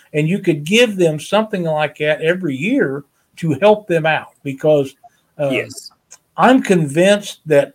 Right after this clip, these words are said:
Speaker 1: every flathead, now they, they claim that flatheads don't travel great extents of miles.
Speaker 2: Right.
Speaker 1: And they stay around an area, uh, most of their lives.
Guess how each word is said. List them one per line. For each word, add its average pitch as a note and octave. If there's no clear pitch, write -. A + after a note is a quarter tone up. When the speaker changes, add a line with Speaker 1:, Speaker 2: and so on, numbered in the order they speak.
Speaker 1:
every F3+
flathead, E3
now D3
they, D#3
they D#3+
claim G3+
that E3
flatheads D#3
don't C#3+
travel C3+
great F3+
extents E3
of B2+
miles. B2
Speaker 2:
Right. F2+
Speaker 1:
And D3
they D3
stay F#3
around D#3+
an C3+
area, C3
uh, A#2+
most E3+
of D3+
their C3
lives. C3